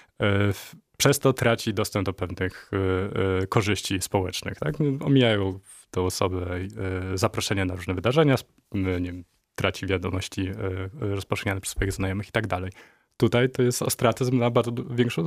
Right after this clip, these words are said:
e, skalę, tak? No jeżeli zabronimy naszym dzieciom, żeby w,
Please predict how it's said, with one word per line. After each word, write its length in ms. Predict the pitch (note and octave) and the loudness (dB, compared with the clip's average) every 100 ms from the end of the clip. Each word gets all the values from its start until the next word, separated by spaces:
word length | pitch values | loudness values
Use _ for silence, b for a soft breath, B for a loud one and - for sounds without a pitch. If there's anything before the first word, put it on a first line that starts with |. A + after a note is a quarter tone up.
| E3 C3 C#3 - | 0 2 2 0
e, 40 | D3 | -2
skalę, 380 | - E3+ A2 | 2 2 2
tak? 280 | G2 G#2+ - | 0 -4 -4
No 40 | G#2 | -2
jeżeli 340 | G2 G2+ G2+ | 0 0 0
zabronimy 420 | G#2 G#2 G#2 G#2 | 0 0 0 2
naszym 320 | G2+ - G2 | 0 0 -2
dzieciom, 380 | F#2+ G#2+ G#2 G2 | 0 0 2 0
żeby 360 | F#2+ F#2+ F#2+ F#2 | -2 -4 -4 -6
w, 380 | - - G#2+ | -8 -6 -6